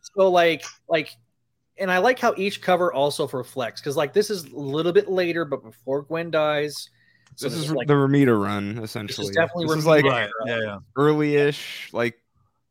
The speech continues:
Speaker 2: pre,
Speaker 1: This is Betty and
Speaker 2: post
Speaker 1: Veronica,
Speaker 2: fifty.
Speaker 1: M J Gwen era, which I know you're gonna have some things to talk about.
Speaker 2: Oh, yeah, yeah, yeah.
Speaker 1: Uh, but that's definitely highlighted here.
Speaker 2: Yeah, this is, like, the
Speaker 1: Uh,
Speaker 2: heart of that, like,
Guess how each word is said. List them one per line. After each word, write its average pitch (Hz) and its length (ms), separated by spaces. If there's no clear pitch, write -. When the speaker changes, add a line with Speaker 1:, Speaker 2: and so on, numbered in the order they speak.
Speaker 2:
pre, 147 240
Speaker 1:
This 151 140
is 151 160
Betty 254 260
and 233 80
Speaker 2:
post 196 180
Speaker 1:
Veronica, 196 520
Speaker 2:
fifty. 175 160
Speaker 1:
M 185 100
J 180 220
Gwen 165 480
era, 135 280
which 127 140
I 135 100
know 143 260
you're 156 120
gonna 147 140
have 143 180
some 131 120
things 127 200
to 127 60
talk - 400
about. 123 180
Speaker 2:
Oh, 135 160
yeah, 120 240
yeah, 98 160
yeah. 92 260
Speaker 1:
Uh, 143 400
but 127 140
that's 170 240
definitely 170 540
highlighted 143 540
here. 113 580
Speaker 2:
Yeah, 117 80
this 143 160
is, 160 80
like, 160 140
the 131 60
Speaker 1:
Uh, 123 120
Speaker 2:
heart 143 320
of 117 180
that, 110 440
like, 104 280